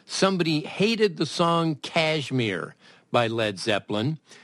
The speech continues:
And then reader Brian Phillips said, "The big hate I have is, for the most part, Led Zeppelin.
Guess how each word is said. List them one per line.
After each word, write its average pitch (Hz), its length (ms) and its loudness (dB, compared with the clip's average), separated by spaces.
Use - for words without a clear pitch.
And 131 260 -2
then 175 460 2
reader 147 380 2
Brian 131 480 2
Phillips 143 760 0
said, 131 640 0
"The 127 200 0
big 190 240 2
hate 185 300 0
I 190 220 4
have 120 680 -2
is, 147 220 2
for - 120 -4
the 139 80 0
most 139 300 0
part, 120 320 0
Led 90 280 -4
Zeppelin. 123 680 0